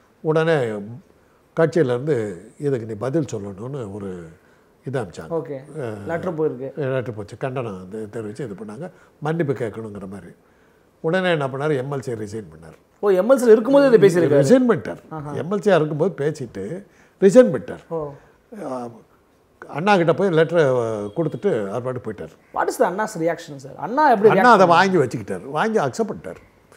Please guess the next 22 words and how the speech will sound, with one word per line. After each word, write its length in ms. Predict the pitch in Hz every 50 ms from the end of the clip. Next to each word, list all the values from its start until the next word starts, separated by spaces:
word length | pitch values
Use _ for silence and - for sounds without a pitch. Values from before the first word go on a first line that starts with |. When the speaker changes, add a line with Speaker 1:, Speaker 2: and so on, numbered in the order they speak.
| -
Speaker 2:
அக்செப்ட் 280 | 185 196 - - 277 247
பண்ணிட்டாரு. 280 | 226 - 165 139 127 -
Speaker 1:
<laughs> 60 | 196
அக்செப்ட் 260 | 175 - - - 220 160
பண்ணிட்டார். 320 | - - - - - - - _ _ _ 170 170 143 147 151 151 - _ _ -
ராஜினாமானா 680 | 196 196 180 196 175 185 175 175 170 185 208 233 247 254
ஓகே 260 | 240 202 - - 135 110 - -
அப்படின்ட்டார். 500 | - 160 127 104 98 80 78 85 85 - _ _ _ _ _ _ _ -
காலையில 520 | 131 135 175 190 190 202 202 214 220 220 220 196 170 156 151 139 127 131 131 131 117 120
ராஜினாமா 440 | 135 156 165 165 160 151 147 135 120 110
பண்றாரு. 440 | 120 123 117 120 120 107 101 131 170 185 170 - - - -
அன்னைக்கு 420 | - 127 139 151 147 135 131 143
வந்து 220 | 139 151 175 208 190
முந்தின, 440 | 151 147 160 170 175 170 156 135 135 131
முந்தின 340 | 127 131 135 151 165 185
நாள் 220 | 165 156 147 143 139
வந்து 240 | 120 131 165 185 147
என் 180 | 139 151 180 170
கடமைங்கிற 460 | 180 160 143 135 131 127 113 110 113
படம் 260 | 104 120 127 143 120
ரிலீஸ் 340 | 110 123 131 135 120 - 220
ஆயிருக்குது. 360 | 220 196 - 175 190 - -